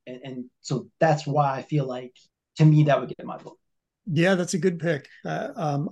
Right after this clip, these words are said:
Speaker 2: I kind of was on the fence between that and Good Night and Good Luck, and just ended up picking Good Night and Good Luck just because, I mean, like I said, it feels kind of timely, maybe because I'm watching it now and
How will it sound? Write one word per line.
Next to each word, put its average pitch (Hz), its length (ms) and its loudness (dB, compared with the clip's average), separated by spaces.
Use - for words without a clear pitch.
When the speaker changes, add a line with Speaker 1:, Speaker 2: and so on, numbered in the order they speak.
Speaker 2:
I 165 60 -2
kind 185 200 6
of 180 60 6
was 170 140 4
on 165 140 6
the 160 60 4
fence 156 300 2
between 156 380 0
that 143 220 0
and 143 140 0
Good 147 140 -4
Night 165 200 -4
and 170 120 -2
Good 147 160 -2
Luck, 143 320 -4
and 175 380 -4
just - 200 2
ended 156 220 6
up 147 140 2
picking 143 640 0
Good 160 100 2
Night 147 220 2
and 143 120 0
Good 135 200 -4
Luck 135 320 -2
just 160 200 -6
because, 143 840 -2
I 175 60 -2
mean, 180 220 2
like 214 140 2
I 214 40 4
said, 175 220 4
it 147 80 0
feels 190 240 2
kind 196 160 0
of 160 80 0
timely, 175 480 0
maybe 175 240 0
because 170 240 -2
I'm 156 100 0
watching 151 340 -2
it 151 120 -6
now 147 340 -2
and 135 300 -4